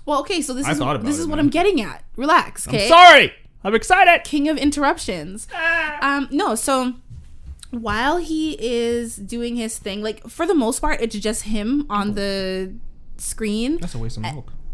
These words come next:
Speaker 1: And then there's, like, a, like, a bottle girl who comes in with the bottles 'cause he's doing shots of people and, like, whatever. 'Cause, like,
Speaker 2: A bottle girl and his?
Speaker 1: Yeah. Like, there, there's a girl in his apartment and she has bottles and the sparklers.
Speaker 2: Where the fuck did she, what?
Speaker 1: This is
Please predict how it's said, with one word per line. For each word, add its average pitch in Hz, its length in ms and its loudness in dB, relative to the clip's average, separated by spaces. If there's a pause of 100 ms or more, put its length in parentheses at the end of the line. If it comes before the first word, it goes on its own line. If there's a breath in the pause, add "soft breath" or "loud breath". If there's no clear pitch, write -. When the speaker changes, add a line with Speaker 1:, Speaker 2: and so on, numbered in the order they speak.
(260)
Speaker 1:
And 233 160 0
then 233 180 0
there's, 220 260 0
like, 214 160 -2
a, 202 300 -2
like, 208 120 -6
a 202 80 -4
bottle 196 380 -2
girl 208 300 -4
who 220 100 -2
comes 214 280 -4
in 208 120 -4
with 185 100 -10
the 208 60 -6
bottles 190 340 -4
'cause 254 80 -8
he's 233 120 -6
doing 220 160 -6
shots 180 260 -6
of 175 80 -8
people 170 320 -8
and, 165 120 -10
like, 147 160 -12
whatever. 165 320 -8 (200 loud breath)
'Cause, 330 120 -2
like, 302 180 0
Speaker 2:
A 131 100 -4
bottle 123 340 -4
girl 90 260 -14
and 120 220 -6
his? 202 360 -4 (260)
Speaker 1:
Yeah. 311 300 -4 (720)
Like, 240 160 -2
there, 285 140 -2
there's 285 200 -2
a 302 40 -2
girl 277 260 4
in 302 80 2
his 285 120 0
apartment 240 420 -4
and 196 140 -4
she 196 280 -8
has 214 240 -2
bottles 208 320 2
and 190 80 -6
the 190 40 -10
sparklers. 185 600 -4
Speaker 2:
Where 233 200 2
the 226 80 -4
fuck 226 200 -4
did 214 220 -10
she, - 240 -18
what? 220 260 -6 (140)
Speaker 1:
This 262 160 -4
is - 60 -4